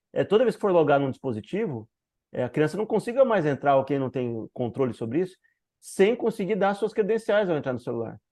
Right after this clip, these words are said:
Tem um histórico, entendeu? Passa o dedo, a criança vai passar o dedo, foi ela que entrou, entendeu? Então vai bloquear por digitais todos os dispositivos. Você vai entrar no computador,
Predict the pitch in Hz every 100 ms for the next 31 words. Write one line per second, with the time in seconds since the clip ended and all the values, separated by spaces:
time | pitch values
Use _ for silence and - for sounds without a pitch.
0 | _ 160 180 226 - 202 202 175 123 127
1 | 139 196 151 196 202 233 147 127 151 143
2 | 139 147 151 - 160 143 175 180 - _
3 | - 196 165 214 208 175 139 123 113 -
4 | _ _ _ _ 135 143 151 165 175 151
5 | 165 160 190 202 185 196 175 190 240 196
6 | 208 185 - 135 117 113 - 120 - 110
7 | 147 170 160 143 139 123 127 160 190